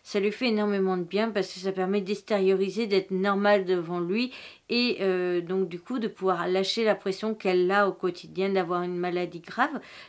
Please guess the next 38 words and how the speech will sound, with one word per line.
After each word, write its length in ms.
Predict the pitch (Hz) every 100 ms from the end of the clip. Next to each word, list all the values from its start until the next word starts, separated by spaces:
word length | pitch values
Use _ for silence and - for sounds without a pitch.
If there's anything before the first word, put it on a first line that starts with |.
| _
vu 80 | 185
que 200 | 190 185
son, 180 | 175 -
voilà, 220 | 180 190
son 160 | 214 170
pancréas 480 | 160 170 - 190 202
est 40 |
foutu 460 | 190 196 - 233 220
et 120 | 175
elle 100 | 170
ne 80 | 165
pourra 260 | - 170
pas 220 | 160 214 220
vivre, 240 | 247 202 - - 165
du 160 | 170
coup, 420 | 170 185 180 180 175
très 200 | - 190
longtemps. 400 | 175 170 202 220 - - - - -
Et, 300 | - 240 254 -
euh, 220 | 202 190
donc 300 | 190 226 196
de 160 | 185
ce 160 | 190 233
garçon 600 | 214 208 - 220 226 240
qui 260 | - - 190
est 100 | 175
très 200 | - 254
solitaire, 720 | 254 226 214 - 214 208 208
qui 200 | 208 -
connaît 280 | - 190 180
rien 240 | 170 202 220
à 40 |
l'amitié, 600 | 240 233 233 226 240 233
qui 120 | 226
n'a 100 | 175
jamais 320 | 160 170 165 185
eu 140 | 226
d'amis, 420 | 233 233 233 233